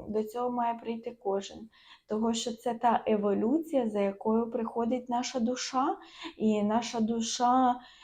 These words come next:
а, потребує в цих змінах, потребує в цьому розвитку. І...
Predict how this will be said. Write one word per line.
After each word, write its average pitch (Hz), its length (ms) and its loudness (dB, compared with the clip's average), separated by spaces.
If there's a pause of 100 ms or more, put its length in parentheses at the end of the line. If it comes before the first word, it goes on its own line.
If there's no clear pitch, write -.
(160)
а, 214 440 4 (180)
потребує 269 1000 4
в 202 80 -10
цих 214 400 -2
змінах, 208 800 0 (380)
потребує 262 680 4
в 226 80 0
цьому 220 420 4
розвитку. 208 920 -2 (360)
І... 220 720 6